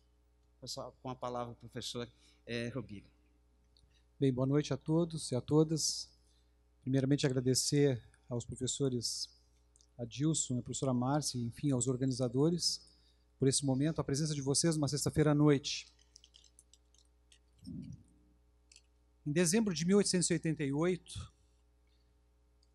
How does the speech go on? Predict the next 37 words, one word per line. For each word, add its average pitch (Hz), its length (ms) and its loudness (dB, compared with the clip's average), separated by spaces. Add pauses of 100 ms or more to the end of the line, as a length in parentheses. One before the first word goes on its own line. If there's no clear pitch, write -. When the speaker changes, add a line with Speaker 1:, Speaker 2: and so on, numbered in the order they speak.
(300)
Speaker 2:
Nietzsche 185 840 2
já 165 440 4
se - 180 0
encontrava, 151 920 0 (260)
é, 127 460 -2 (1160)
no 135 60 -2
seu, 160 160 2 (100)
no 156 120 0
seu 170 160 4
período 165 480 4
radical 165 580 2
já 143 180 2
de 139 120 -4
colapso 151 560 2
psíquico. - 600 -2 (2500)
Pelo 143 140 4
menos 165 200 6
dez 170 280 6
dias 156 300 4
antes, 175 320 2
em 143 120 0
vinte 165 280 0
de 151 100 -4
novembro 147 520 2
de 120 120 -4
oitenta 143 260 -2
e 135 60 4
oito, 160 240 2
ele 156 140 2
já 143 100 2
tinha 180 240 0
percebido 151 760 -2
a 123 40 0
radicalização 156 920 2
desse 135 240 0
colapso 139 440 0
psíquico - 640 -2